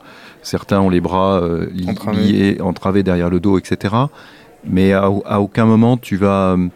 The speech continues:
Speaker 1: pointer une responsabilité, par exemple ?
Speaker 2: Non, le mot crime de guerre, euh, qui, qui est brandi par, euh, très vite par les politiques, nous, on, on le prononce pas. C'est pas, c'est pas à nous de dire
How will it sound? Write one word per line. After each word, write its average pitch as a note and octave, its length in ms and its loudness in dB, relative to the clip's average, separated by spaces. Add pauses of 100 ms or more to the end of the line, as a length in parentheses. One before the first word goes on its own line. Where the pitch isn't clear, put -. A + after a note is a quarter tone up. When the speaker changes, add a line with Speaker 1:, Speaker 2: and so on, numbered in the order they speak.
(240)
Speaker 1:
pointer G2 280 0
une G2 100 4
responsabilité, G2+ 800 -2
par G2 180 -2
exemple ? A#2+ 240 -4
Speaker 2:
Non, A#2+ 300 0 (280)
le A2+ 80 -6
mot A2 140 0
crime A#2 240 -2
de G#2+ 80 0
guerre, B2+ 300 2
euh, G2+ 420 -2
qui, - 260 -16
qui - 160 -12
est G2 40 -6
brandi G#2 400 -8
par, G2 260 -4
euh, F#2 320 -8 (1200)
très - 180 -4
vite A2 320 -8
par F#2+ 180 -4
les F#2 80 -8
politiques, G#2+ 580 -10
nous, G#2 340 -8
on, G2 440 -16
on - 20 -8
le A2 60 -10
prononce - 340 -12
pas. E3 200 -4 (100)
C'est - 160 -20
pas, - 400 -10 (140)
c'est - 200 -20
pas G#2 300 -2
à G2+ 40 -4
nous C#3+ 220 -2
de A2 160 -4
dire G#2+ 240 -4